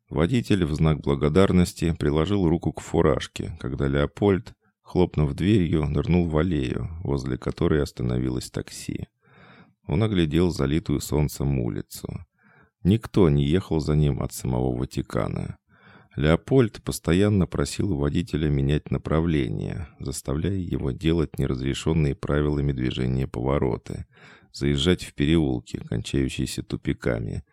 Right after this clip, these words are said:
и постоянно запутывать следы, многократно проезжая по одним и тем же местам. Но и после этого он всё же попросил водителя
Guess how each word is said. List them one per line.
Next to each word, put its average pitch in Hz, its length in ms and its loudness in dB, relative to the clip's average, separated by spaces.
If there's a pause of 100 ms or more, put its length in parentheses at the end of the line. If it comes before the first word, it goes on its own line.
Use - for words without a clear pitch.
(240)
и - 100 -6
постоянно 85 680 2
запутывать 67 600 -4
следы, 76 640 -4 (100)
многократно 65 680 -2
проезжая 64 560 -2
по - 200 -4
одним 71 400 0
и - 20 -2
тем 58 260 -4
же 57 120 -8
местам. - 680 -6 (600)
Но 85 120 6
и 113 100 8
после 95 600 4
этого 62 460 2 (100)
он - 200 2
всё - 260 2
же 92 140 2
попросил 82 640 2
водителя 78 600 2